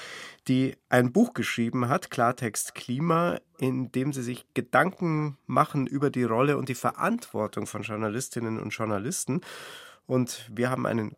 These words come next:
kurzen Ausschnitt aus diesem Buch, wo wir hinterher dann gleich drüber reden können.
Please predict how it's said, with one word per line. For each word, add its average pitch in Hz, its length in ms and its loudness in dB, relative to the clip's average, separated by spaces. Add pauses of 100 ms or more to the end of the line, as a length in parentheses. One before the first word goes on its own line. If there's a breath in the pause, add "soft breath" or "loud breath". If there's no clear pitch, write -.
(160)
kurzen 180 340 4
Ausschnitt 131 720 0
aus - 260 -6
diesem 110 320 -6
Buch, 127 280 -2 (300)
wo 151 180 -14
wir 107 120 -4
hinterher 113 360 -2
dann 101 260 -4
gleich - 360 -6 (100)
drüber 104 320 -6 (140)
reden 90 240 -4
können. - 240 -16